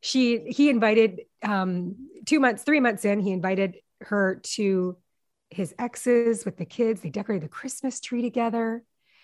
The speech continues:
Four months in, and after the morning text messages about booking a holiday together, he out of the blue calls her and says he does not see an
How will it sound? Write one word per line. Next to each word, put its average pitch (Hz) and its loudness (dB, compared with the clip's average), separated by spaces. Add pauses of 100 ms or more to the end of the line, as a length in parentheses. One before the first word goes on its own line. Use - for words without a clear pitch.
(800)
Four 269 6
months 262 2
in, 202 2
and 202 0
after 190 -2
the 190 -2
morning 190 -2
text 214 -8
messages 165 -8
about 165 -6
booking 196 -6
a 160 -6
holiday 196 -2
together, 165 -8
he 233 0
out 208 -2
of 220 -4
the 240 0
blue 208 0
calls 226 -2
her 190 -4
and 170 -6
says 180 -6
he 185 -10
does 170 -8
not 185 -4
see 190 -2
an 185 -4